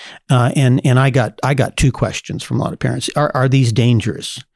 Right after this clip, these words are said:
And I would say, "Are these books dangerous to read?" I said, "Yes. And furthermore, all books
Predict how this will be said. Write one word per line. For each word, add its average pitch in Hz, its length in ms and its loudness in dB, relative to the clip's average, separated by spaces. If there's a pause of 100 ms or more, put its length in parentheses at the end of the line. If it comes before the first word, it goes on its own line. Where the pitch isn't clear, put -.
(480)
And 127 160 2
I 123 60 4
would 117 160 2
say, 117 460 0
"Are 113 160 0
these 113 140 2
books - 200 -6
dangerous 120 460 0
to 113 100 -2
read?" 117 180 -2
I 123 60 0
said, 113 220 -2
"Yes. 117 380 -2 (1000)
And 143 140 0
furthermore, 123 640 4 (600)
all 143 180 2
books 120 520 0